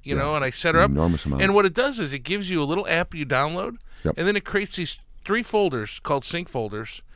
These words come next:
Speaker 1: Anything that's important to you, just stick it in there, and it'll automatically sync it to your OneDrive
Speaker 2: Now,
Speaker 1: offsite.
Speaker 2: a question for you.
Speaker 1: Yeah.
Speaker 2: If it, if it's syncing up there, it means you have that, let's say it's two gigabytes you're syncing. That's two gigabytes on your computer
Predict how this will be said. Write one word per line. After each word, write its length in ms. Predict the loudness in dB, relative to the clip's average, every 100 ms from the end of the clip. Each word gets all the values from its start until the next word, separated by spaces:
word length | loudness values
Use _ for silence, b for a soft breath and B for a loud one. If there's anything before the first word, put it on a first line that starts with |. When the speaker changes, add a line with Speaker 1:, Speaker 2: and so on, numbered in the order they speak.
| b b
Speaker 1:
Anything 320 | -6 -4 -2
that's 180 | -2 -4
important 420 | -2 2 2 0 -8
to 80 |
you, 260 | -8 -6 -8 -16 -20 -20 -12
just 200 | -6 -6
stick 220 | -6 -8
it 60 | -10
in 100 | -6
there, 120 | -6
and 80 | -6
it'll 120 | -6
automatically 560 | -4 -4 -2 -4 -4 -8
sync 320 | -6 -6 -6
it 160 | -12 -10
to 120 | -10
your 160 | -8 -6
OneDrive 540 | -6 -6 -6 -8 -12 -20 B B 8
Speaker 2:
Now, 240 | 12 12
Speaker 1:
offsite. 160 | 8 -4 -14
Speaker 2:
a 60 | 4
question 340 | 4 6 2
for 220 | 2 0
you. 120 | 0
Speaker 1:
Yeah. 160 | -2 -6 -2
Speaker 2:
If 180 | 2 6
it, 160 | 6 4 -2
if 160 | -2 0
it's 140 | 0
syncing 400 | 2 2 4 6
up 60 | 4
there, 100 | 4
it 60 | 6
means 260 | 6 6 b b b
you 180 | 6 8
have 220 | 8 8
that, 200 | 4 2 0 -4
let's 100 | -2
say 160 | 2 0
it's 140 | 0
two 180 | 0 4
gigabytes 400 | 4 4 2 2
you're 60 | 2
syncing. 380 | 2 2 -2 -10 b b
That's 160 | -6 -4
two 160 | 0
gigabytes 500 | 4 6 8 6 4
on 140 | 4 6
your 120 | 6
computer 540 | 2 4 6 6 2